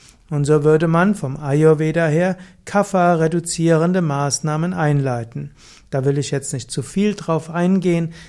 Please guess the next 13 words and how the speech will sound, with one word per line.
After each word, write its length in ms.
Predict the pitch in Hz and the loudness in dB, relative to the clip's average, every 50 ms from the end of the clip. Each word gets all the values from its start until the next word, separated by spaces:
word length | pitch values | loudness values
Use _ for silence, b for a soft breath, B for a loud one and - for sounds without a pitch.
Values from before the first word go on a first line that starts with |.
| B B | B B
Du 100 | - 147 | -8 -6
kannst 320 | - - 147 147 135 139 | -2 0 0 0 0 -2
auf 160 | 147 135 139 | -4 -4 -4
unser 540 | 175 170 156 147 147 135 135 139 143 151 143 | -4 -2 0 0 0 0 0 -2 -2 -2 -2
Wiki 340 | 147 190 190 185 196 185 175 | -2 -2 -2 -2 -4 -4 -2
gehen, 360 | 156 180 170 170 170 170 160 151 | 0 0 0 2 2 0 0 -2
wiki 320 | 156 143 - - 147 147 | -4 -6 -4 -4 -4 -4
punkt 420 | 147 151 175 190 202 208 190 - | -2 -2 -2 -2 0 -2 -4 -4
yoga 400 | - 151 143 147 147 143 156 143 | -2 0 2 2 2 2 0 -2
bindestrich 640 | 143 - 170 165 165 160 156 147 - - 139 127 - | -2 0 0 0 0 0 -2 -4 -6 -6 -8 -6 -4
vidya 360 | 139 151 147 147 - 151 139 | -4 -4 -4 -4 -4 -4 -4
punkt 420 | 135 - - 151 151 147 139 - - | -4 -4 -4 -4 -4 -4 -6 -4 -4
de, 400 | 165 160 160 160 165 175 170 | -4 -2 -2 0 0 0 0